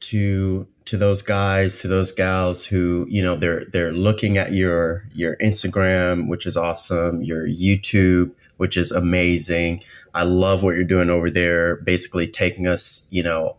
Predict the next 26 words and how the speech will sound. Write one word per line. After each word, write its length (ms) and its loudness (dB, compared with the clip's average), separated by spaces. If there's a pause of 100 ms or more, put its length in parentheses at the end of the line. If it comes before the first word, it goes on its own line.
on, 580 -2
on 200 -2
these 220 -2
trips 440 0
with 240 -2
you. 300 4
And 160 -4 (260)
that's 220 0
so 120 2
much 240 0
fun 240 -4
to 100 -10
watch. 500 -4 (240)
What 140 2
would 120 4
you 100 4
say 340 2
to 160 -2
those 480 4
that 420 -2
are 120 0
looking 320 2
at 180 -2
that 360 -2
and 180 -2
they're, 320 -2